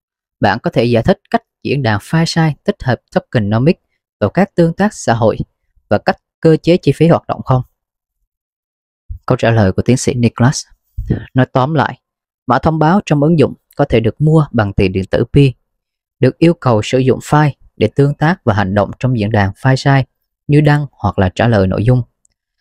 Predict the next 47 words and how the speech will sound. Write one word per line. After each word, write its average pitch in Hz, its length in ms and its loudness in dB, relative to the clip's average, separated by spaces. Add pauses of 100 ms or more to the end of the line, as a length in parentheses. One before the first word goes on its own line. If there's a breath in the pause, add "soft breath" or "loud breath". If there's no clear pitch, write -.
(380)
Những 135 180 2
bài 131 120 4
đăng 165 260 2
và 123 80 2
nhận 113 220 0
xét 180 260 0
này 110 320 0 (520)
sau 131 220 0
đó 135 240 0 (240)
sẽ - 180 -4
được 123 220 0
đặt 139 180 -2
hàng 123 280 0
và 104 100 0
hiển 120 220 -2
thị - 220 -2
trên 131 160 -2
kênh 131 180 -2
Fireside 139 540 0 (540)
có 190 120 2
liên 170 300 4
quan 165 260 0
dựa 113 260 0 (100)
trên 143 220 0
lượng - 380 2
file 139 320 0 (360)
mà 101 100 0
họ 95 120 2
nhận 104 300 -2
được, 107 240 2 (540)
và 123 80 4
file 160 380 0
sẽ - 280 -6
phân 160 260 -4
rã 135 340 -2
theo 135 180 -2
thời 95 200 -2
gian 131 300 0
để 104 120 2
nội 104 220 0
dung 127 200 2
mới 147 220 2 (120)
có 139 140 -2
thể 95 120 0
được 95 200 -4
quảng 117 200 -2
bá. 120 220 0